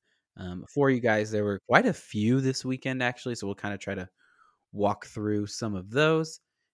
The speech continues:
And then we are going to review the games from this weekend and kinda let you know how things went, give some of our reactions, maybe some insight on what we think you should be doing with players, and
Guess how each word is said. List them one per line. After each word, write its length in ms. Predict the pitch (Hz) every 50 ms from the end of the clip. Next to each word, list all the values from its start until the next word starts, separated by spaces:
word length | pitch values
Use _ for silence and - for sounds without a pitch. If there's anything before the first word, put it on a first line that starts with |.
| _ _ -
And 240 | 107 107 104 101
then 220 | 104 104 101 98 98
we 180 | 101 107 113
are 80 | - 117
going 300 | 107 - 104 113 113 110
to 220 | - - 120 120
review 680 | 113 120 131 127 117 110 101 98 98 107 135 185 202 180
the 100 | - 170
games 640 | 135 120 117 113 113 123 127 131 139 139 131 - - _
from 400 | _ - 107 107 107 107 107 107 - _ _ _ _ _ _
this 320 | 98 104 101 98 - -
weekend 480 | 95 95 101 101 - - 98 92 95 92
and 120 | 87 92
kinda 180 | - 107 101 95
let 380 | 95 104 98 98 - - -
you 80 | 95 90
know 440 | 92 92 92 90 90 87 85 92 - _ _ _ _ _ _ _ _
how 360 | _ - - 101 98 98 101 101
things 540 | - _ _ 95 92 92 87 85 90 - - -
went, 300 | 110 123 135 131 - 120
give 180 | 120 120 110
some 200 | - - 113 110
of 80 | 104 95 -
our 200 | 78 95 104 101
reactions, 800 | 98 101 98 98 98 101 - - - - 101 98 98 98 - - _ _ _ _ _ _ _ _ _ _ -
maybe 180 | 147 156 165
some 280 | 160 - 160 143 135 - - _
insight 480 | - 127 127 - - - 139 135 131 -
on 140 | 101 107 107
what 160 | 104 104 92
we 120 | 104 101 95
think 240 | - 101 98 95 -
you 80 | 98 101
should 180 | - - 95
be 80 | 92 92
doing 280 | 92 95 92 92 92 92
with 240 | 90 92 87 - _ -
players, 500 | - 90 90 90 90 87 90 90 - -
and 160 | 80 82